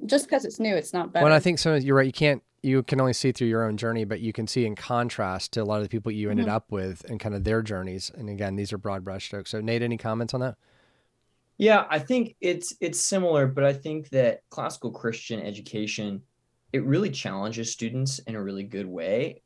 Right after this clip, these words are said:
Speaker 3: where they're not afraid to challenge themselves, whether that is, you know, philosophically, but also in the classroom. Um, I mean, there were plenty of times when, I mean, I, I, to get ready for medical school, I had to do all the organic chemistry, biochemistry, genetics,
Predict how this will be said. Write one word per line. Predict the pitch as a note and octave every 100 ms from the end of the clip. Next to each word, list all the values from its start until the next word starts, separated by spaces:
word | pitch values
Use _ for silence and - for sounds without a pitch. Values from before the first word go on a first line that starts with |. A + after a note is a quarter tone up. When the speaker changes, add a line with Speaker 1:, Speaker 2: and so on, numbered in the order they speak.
| _
Speaker 3:
where | A2 G#2+
they're | G2 G#2 G#2 G#2+
not | G2+ G2 F2 - -
afraid | G#2 - G2+ G2+
to | A2
challenge | - F2 G2+ G2
themselves, | F#2+ - G2 G#2+ C#3+ D3+ - _ _
whether | B2+ C3
that | A#2+ A2+
is, | A#2 A#2 - -
you | G#2+
know, | G2 F#2+ - _ _ _ _
philosophically, | A#2 A#2 - A2+ A2+ A2+ A2+ A2
but | A2
also | - A2 C3+ G3+
in | A#2
the | F#2+
classroom. | - D2+ G#2+ - - - C3+ _ -
Um, | G#2+ G2+ F#2 - -
I | A#2
mean, | A#2
there | C3+
were | C3
plenty | C3+ A#2 A#2
of | G#2
times | - G2+ G2+ G#2 G#2
when, | G2+ F#2 A2 - _ _ _ _
I | A2
mean, | A2+
I, | A2 G#2+ - - _ _ -
I, | F#2+
to | - A#2
get |
ready | A#2 A#2
for | A2+
medical | G#2 G2+ -
school, | - - D3
I | F#2+
had | F#2 G2
to |
do | G2 G2+ G2+
all | G#2 G#2 G2+
the | G2+
organic | F2 G#2 G2+ F#2+ -
chemistry, | C3+ B2+ B2 - A#2 A2+ A2 G#2+ G#2 G2
biochemistry, | G#2+ A2 G#2 G#2+ G2+ G2+ - G#2 G2+ G2
genetics, | F#2+ G2+ G#2 G2+ - -